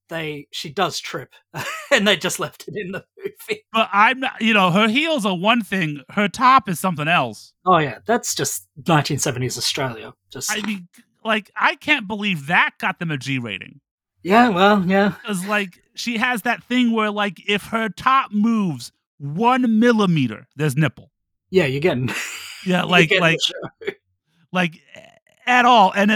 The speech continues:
Speaker 2: they're barely in there.
Speaker 1: Yeah,
Speaker 2: Um,
Speaker 1: no, yeah, no bra.
Speaker 2: wardrobe department, good job.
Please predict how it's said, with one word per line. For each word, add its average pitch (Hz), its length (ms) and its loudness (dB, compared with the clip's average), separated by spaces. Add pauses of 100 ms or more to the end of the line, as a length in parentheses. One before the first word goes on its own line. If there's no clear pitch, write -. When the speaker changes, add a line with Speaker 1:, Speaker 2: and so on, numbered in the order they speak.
Speaker 2:
they're 233 160 4
barely 208 680 2
in 147 180 0
there. - 280 -10 (480)
Speaker 1:
Yeah, 170 180 0
Speaker 2:
Um, 98 200 -10
Speaker 1:
no, 151 260 -4 (240)
yeah, 139 140 -14 (100)
no 185 180 2
bra. 277 260 4
Speaker 2:
wardrobe 220 300 2
department, 151 600 -2
good 170 200 -2
job. 107 280 -6